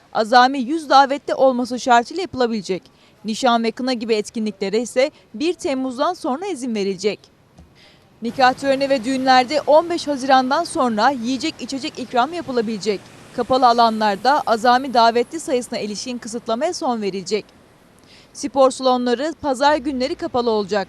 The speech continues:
Diğer günler saat yedi ile yirmi bir saatleri arasında faaliyet gösterebilecek. Sinema salonları bir koltuk dolu, bir koltuk boş şeklinde yüzde elli kapasite sınırına uymak şartıyla hizmet verebilecek.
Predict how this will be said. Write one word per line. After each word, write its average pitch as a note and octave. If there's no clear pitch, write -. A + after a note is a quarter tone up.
Diğer B3+
günler G#3+
saat C4
yedi A#3
ile C4
yirmi B3+
bir F#4
saatleri B3
arasında G#3+
faaliyet A#3
gösterebilecek. G3+
Sinema C4
salonları A#3
bir C4+
koltuk C#4
dolu, A#3+
bir D4
koltuk C#4+
boş D4+
şeklinde A#3
yüzde B3
elli C#4
kapasite C#4
sınırına B3+
uymak A#3+
şartıyla C4+
hizmet B3
verebilecek. G3+